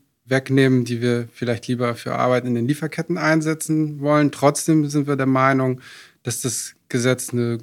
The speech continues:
gute Grundlage ist für unsere Arbeit und die Menschenrechtsthemen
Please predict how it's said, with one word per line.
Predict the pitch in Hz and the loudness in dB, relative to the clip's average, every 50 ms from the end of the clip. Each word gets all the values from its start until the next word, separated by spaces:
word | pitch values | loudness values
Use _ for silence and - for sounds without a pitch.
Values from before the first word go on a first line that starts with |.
| - _ _ _ _ | -12 _ _ _ _
gute | 143 151 147 - 135 | -4 -2 -2 -2 -4
Grundlage | 123 123 120 135 151 156 165 156 156 151 151 151 151 151 151 | -2 2 4 4 4 4 4 4 4 6 6 4 4 2 2
ist | 151 151 151 147 147 - - | 2 2 0 0 -2 -4 -10
für | - - - 135 | -10 -8 -8 -4
unsere | 131 139 127 123 120 120 | -2 -2 0 0 0 0
Arbeit | 117 113 120 139 147 156 151 147 147 143 143 | 0 2 2 2 4 4 4 4 4 0 -2
und | 143 127 127 123 120 117 - - _ - | -2 -2 -2 -2 -2 -4 -8 -14 _ -6
die | 131 123 123 123 123 | -2 0 2 2 2
Menschenrechtsthemen | 120 123 127 131 131 - - 139 131 135 123 127 - - - - 127 127 127 127 127 127 127 127 | 2 2 0 0 0 -2 -4 -4 -4 -4 -4 -4 -8 -12 -4 -2 0 2 2 2 2 2 0 -2